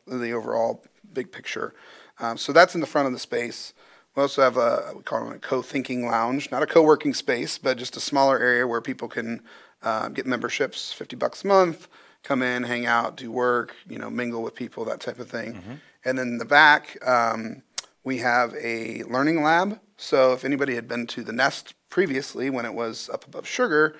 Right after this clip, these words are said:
Speaker 2: Mm-hmm.
Speaker 1: we used to have a room where it was all whiteboard walls,
Speaker 2: Right.
Speaker 1: you know, where you could host, you know,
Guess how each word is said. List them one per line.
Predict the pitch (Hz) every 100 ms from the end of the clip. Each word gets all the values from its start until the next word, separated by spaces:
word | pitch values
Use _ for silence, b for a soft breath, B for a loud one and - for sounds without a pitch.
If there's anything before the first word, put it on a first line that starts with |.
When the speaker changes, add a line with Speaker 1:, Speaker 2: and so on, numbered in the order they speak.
| B
Speaker 2:
Mm-hmm. | 120 101 120 151
Speaker 1:
we | 131
used | 139
to | -
have | 135
a | 120
room | 120 113 127 139
where | 120
it | - -
was | 156
all | - 127
whiteboard | 131 127 113 123 123
walls, | 123 120 117 120 117 - - b b b
Speaker 2:
Right. | 101 110
Speaker 1:
you | 131
know, | 117 120
where | 113
you | 113
could | 120 -
host, | 117 - - -
you | 113
know, | 110 -